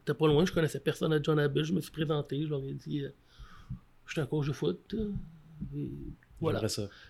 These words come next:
Speaker 1: C'était, ouais, sept super belles années avec Bob Bindon, qui était le coach en chef.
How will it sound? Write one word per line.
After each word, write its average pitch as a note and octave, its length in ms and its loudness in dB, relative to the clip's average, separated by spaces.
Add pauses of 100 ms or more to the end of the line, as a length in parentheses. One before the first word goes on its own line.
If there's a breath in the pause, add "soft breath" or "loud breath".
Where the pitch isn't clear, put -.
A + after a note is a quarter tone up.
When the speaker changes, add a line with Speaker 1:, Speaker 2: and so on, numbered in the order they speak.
Speaker 1:
C'était, - 220 -2
ouais, D3+ 220 6
sept F3+ 300 4
super D#3+ 400 4
belles D#3 240 4
années D#3 300 6
avec C#3+ 260 2
Bob D3 220 4
Bindon, D3+ 420 2
qui - 100 -8
était C#3+ 140 0
le D3 80 0
coach D3 240 -2
en C#3 140 -2
chef. - 360 -4